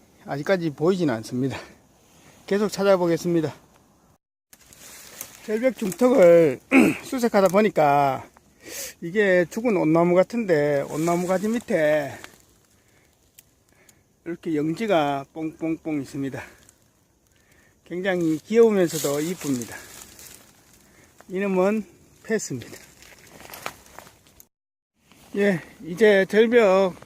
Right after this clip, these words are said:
상층부로 지금 올라왔습니다. 여기 보면 이것이 넙줄고사리 걸쇠보입니다. 넙줄고사리도 있고, 여기 보면 이렇게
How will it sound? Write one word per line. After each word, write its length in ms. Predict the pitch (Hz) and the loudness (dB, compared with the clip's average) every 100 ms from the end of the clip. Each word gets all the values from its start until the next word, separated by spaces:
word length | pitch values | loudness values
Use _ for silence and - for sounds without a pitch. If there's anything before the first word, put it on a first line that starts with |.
| _ | _
상층부로 720 | - 226 240 233 214 160 160 147 | -12 -6 -6 -4 -6 -4 -6 -6
지금 240 | 160 151 | -6 -6
올라왔습니다. 640 | 170 175 143 165 127 120 - _ _ _ - - - - - - - _ _ | -4 -4 -6 -8 -10 -12 -20 _ _ _ -20 -16 -14 -16 -18 -20 -20 _ _
여기 140 | 214 214 | -14 -10
보면 840 | 196 214 196 165 165 160 147 139 156 _ _ - | -8 -4 -2 -2 0 -2 -2 -6 -10 _ _ -16
이것이 880 | 185 214 202 - 180 180 180 175 175 156 - _ - _ | -6 -4 -4 -8 -10 -8 -8 -10 -14 -16 -20 _ -20 _
넙줄고사리 1120 | - 175 208 - 202 156 147 175 156 151 147 143 | -6 0 0 -2 -6 -2 -2 -4 -4 -4 -6 -6
걸쇠보입니다. 800 | 170 180 220 180 131 113 113 - - _ _ | -6 -4 -2 -2 -4 -8 -16 -20 -20 _ _
넙줄고사리도 840 | 170 196 202 214 175 160 180 151 165 | -14 -14 -10 -8 -8 -6 -10 -8 -10
있고, 640 | 185 - 170 156 156 160 - - - - - - - - - - - - - - - | -10 -8 -4 -4 -4 -8 -14 -20 -20 -20 -20 -20 -20 -20 -20 -20 -20 -20 -20 -20 -12
여기 200 | 196 190 | -8 -6
보면 760 | 185 196 160 143 143 139 120 110 - - - - - - - | -4 0 0 0 0 -2 -4 -10 -18 -20 -20 -20 -20 -20 -12
이렇게 720 | 180 190 185 165 165 170 | -10 -8 -4 -2 -2 -4